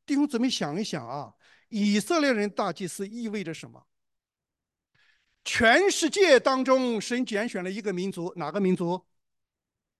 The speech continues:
以色列人。全以色列中，神拣选了一个支派，哪个支派？利未支派。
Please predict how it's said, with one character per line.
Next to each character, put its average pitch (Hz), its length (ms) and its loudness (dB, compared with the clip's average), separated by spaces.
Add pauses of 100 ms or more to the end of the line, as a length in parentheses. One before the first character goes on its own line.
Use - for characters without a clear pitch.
(100)
以 147 180 -10
色 160 180 -8
列 147 140 -6
人。 110 200 -20 (800)
全 349 480 6
以 262 160 0
色 320 140 -2
列 277 180 4
中， 233 240 -2
神 240 280 -4
拣 208 260 0
选 185 180 -6
了 185 60 -4
一 190 100 -6
个 208 140 -2
支 - 160 -10
派， 196 240 -2
哪 147 180 -4
个 165 80 -4
支 208 140 -4
派？ 190 300 -2 (800)
利 190 260 4
未 147 160 -4
支 165 140 -14
派。 151 260 -14